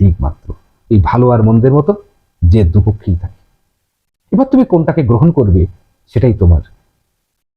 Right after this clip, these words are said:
তাহলে দ্রোণাচার্য নিয়ে আমরা যে ধরনের কনফিউশনে থাকি,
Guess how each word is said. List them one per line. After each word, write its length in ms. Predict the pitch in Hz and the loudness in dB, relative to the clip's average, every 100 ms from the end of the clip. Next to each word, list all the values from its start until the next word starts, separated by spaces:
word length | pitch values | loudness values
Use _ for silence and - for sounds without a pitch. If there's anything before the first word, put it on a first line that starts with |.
| _ - | _ -6
তাহলে 300 | 151 151 139 104 - _ _ _ _ _ _ - | -2 0 0 -4 -10 _ _ _ _ _ _ -2
দ্রোণাচার্য 680 | 82 127 160 175 180 131 - 104 64 - _ _ _ | 0 2 2 0 -2 -4 -2 -2 -4 -10 _ _ _
নিয়ে 240 | 107 139 156 | 0 2 2
আমরা 200 | 139 147 | 2 0
যে 160 | 113 135 | 0 0
ধরনের 340 | 110 131 123 120 | 0 0 0 0
কনফিউশনে 520 | 117 170 180 120 104 | -2 -2 -4 -4 -6
থাকি, 280 | 92 85 | -6 -10